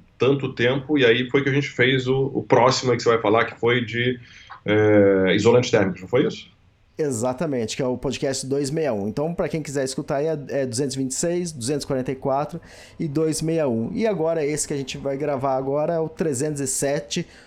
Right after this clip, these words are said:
Speaker 2: sobre vestuários.
Speaker 1: Exatamente, falar um pouquinho de vestuário, pro pessoal entender como funciona, né, a parte de sistema de camada e et cetera, né?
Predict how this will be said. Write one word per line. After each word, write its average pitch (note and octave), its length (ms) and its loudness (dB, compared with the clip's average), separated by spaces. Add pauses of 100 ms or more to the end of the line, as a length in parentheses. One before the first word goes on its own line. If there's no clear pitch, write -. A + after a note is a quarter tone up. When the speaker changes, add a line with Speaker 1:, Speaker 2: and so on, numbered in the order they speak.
(160)
Speaker 2:
sobre D#3 340 -2
vestuários. C#3 1120 -2 (760)
Speaker 1:
Exatamente, G#2+ 800 6
falar G2+ 200 0
um G#2 40 0
pouquinho G#2+ 280 0
de G2+ 60 0
vestuário, B2 580 6
pro - 120 -10
pessoal - 300 2
entender G#2+ 500 4 (500)
como F3+ 220 6
funciona, E3+ 360 8
né, B2+ 100 6
a B2 40 2
parte C3 240 2
de B2 100 -4
sistema B2 440 2
de - 100 -4
camada G#2+ 960 2
e G#2+ 80 0
et G#2+ 100 0
cetera, E2+ 460 -2
né? F#2 160 2